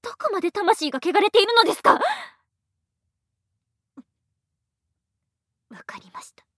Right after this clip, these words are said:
屈辱ですが、従いましょう。しかし、今日で全て終わりです。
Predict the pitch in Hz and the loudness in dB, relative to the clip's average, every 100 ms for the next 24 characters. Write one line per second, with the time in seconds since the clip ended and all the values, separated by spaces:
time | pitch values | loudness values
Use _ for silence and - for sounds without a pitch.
0 | _ _ _ _ _ _ _ _ _ _ | _ _ _ _ _ _ _ _ _ _
1 | _ - - 233 247 269 269 - 165 - | _ -20 -20 -12 -10 -8 -8 -10 -16 -20
2 | _ _ _ _ _ _ _ - - 285 | _ _ _ _ _ _ _ -20 -12 -6
3 | 294 269 311 311 196 - - - _ _ | -4 -4 -6 -8 -10 -12 -20 -20 _ _
4 | _ _ _ _ _ _ _ _ _ _ | _ _ _ _ _ _ _ _ _ _
5 | _ _ _ - - 247 - - _ _ | _ _ _ -20 -18 -16 -18 -20 _ _
6 | - _ - 349 320 233 - 349 349 - | -20 _ -8 -4 -2 -4 -8 -6 -6 -6
7 | 208 208 220 226 - - | -10 -12 -14 -16 -18 -20